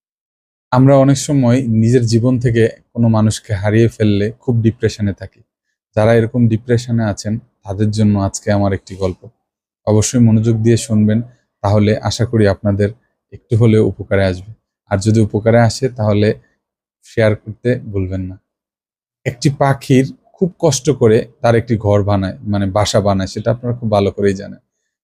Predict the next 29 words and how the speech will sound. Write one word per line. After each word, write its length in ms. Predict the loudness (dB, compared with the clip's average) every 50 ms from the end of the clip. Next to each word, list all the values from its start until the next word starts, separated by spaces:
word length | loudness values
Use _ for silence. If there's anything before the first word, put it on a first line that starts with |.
| _ -2
তো 280 | 2 4 4 4 2 2
একদিন 320 | -2 -2 0 2 4 2 2
তুফানে 480 | 2 0 -2 -2 2 2 2 2 2 2
ওই 120 | 0 0
পাখির 360 | 0 0 -2 -2 -2 -4 -2
বাসাটি 420 | 0 0 -2 -2 -6 -8 -4 -4 -4
ভেঙে, 380 | -4 -4 -6 -4 -2 -2 -2 -4 -6 _ _ _ _ _ _ _ 0
মানে 140 | 2 2 4
উড়িয়ে 320 | 4 4 4 6 6 4 4
দিয়ে 160 | 4 4 2
ঘুরিয়ে, 460 | 4 2 2 4 4 4 4 2 2
মানে 320 | 0 -2 -2 -2 -4 -6 -8 -8
যাওয়ার 300 | -2 0 2 4 4 2
পরে, 260 | 2 0 -2 -2 -4 -6
ধ্বংস 320 | -6 -8 -10 -10 -8 -6
হয়ে 120 | -6 -4
যাওয়ার 240 | 0 0 0 0 0
পরে, 260 | -2 -6 -6 -6 -8 -10 _ _ _ _ _ -18
তখন 200 | -12 -4 -2 -2
ওই 80 | -2 -2
পাখিটি 460 | -2 -6 -6 -6 -10 -12 -4 -2 0
আল্লাহর 300 | 0 2 2 0 0 0
কাছে 240 | -4 -10 -14 -12 -6
বলল, 220 | -4 -2 0 0
"আল্লাহ, 320 | 0 0 0 0 0 -2 -2 _ _ _ _ _ _ -2
আমি 180 | 0 0 2
এত 220 | 2 -2 -4 -4 -10 -8 -8
কষ্ট 260 | -8 -8 -8 -12 -10
করে, 340 | -4 -2 0 2 2 0